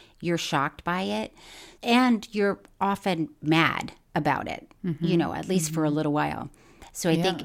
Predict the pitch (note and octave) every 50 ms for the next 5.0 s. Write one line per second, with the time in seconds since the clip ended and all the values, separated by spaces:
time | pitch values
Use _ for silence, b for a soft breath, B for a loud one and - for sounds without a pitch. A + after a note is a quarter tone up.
0 | - - G#3 G3+ G3+ - G3+ G3 F3+ F3 D#3+ D#3+ - F3 D#3+ D#3 - - D#3 D3+
1 | C#3+ D3 - - - - _ _ _ - - - D#3+ D3+ D3 - D3+ C#3 - C#3
2 | C3+ D3+ - - C#3 - - - _ _ _ - - F3+ D#3 - D3+ C3+ C3+ D3+
3 | D3 D3 C#3+ C3 - - _ - - - - - F#3+ F#3+ F3+ F3+ F3+ E3+ E3 -
4 | - D#3+ - D3 C3+ - - - - C#3+ B2+ - - - - - - - - -